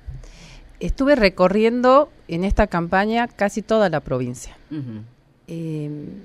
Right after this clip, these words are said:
Speaker 1: y pude tener ese contacto con la gente. De por sí, cuando vos sos candidato, la gente se acerca, este, formamos parte de esta transformación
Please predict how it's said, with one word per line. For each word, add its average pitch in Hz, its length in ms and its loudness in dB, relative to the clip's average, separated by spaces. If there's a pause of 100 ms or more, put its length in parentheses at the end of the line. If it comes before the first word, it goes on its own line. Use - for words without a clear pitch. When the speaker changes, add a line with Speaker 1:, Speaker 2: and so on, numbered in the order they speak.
(240)
Speaker 1:
y 185 140 -2
pude 214 560 2
tener 196 360 0
ese 190 240 -4
contacto 175 640 -4
con 151 180 -8
la 143 100 -8
gente. 208 500 -8 (580)
De 170 140 0
por 196 160 0
sí, 269 140 -2
cuando 202 320 2
vos 190 160 0
sos 233 180 0
candidato, 208 640 2
la 190 100 2
gente 190 380 -4
se 180 140 -4
acerca, 226 880 2
este, 160 960 -6 (360)
formamos 208 600 6
parte 214 400 6
de 185 100 4
esta 185 220 2
transformación 175 1200 2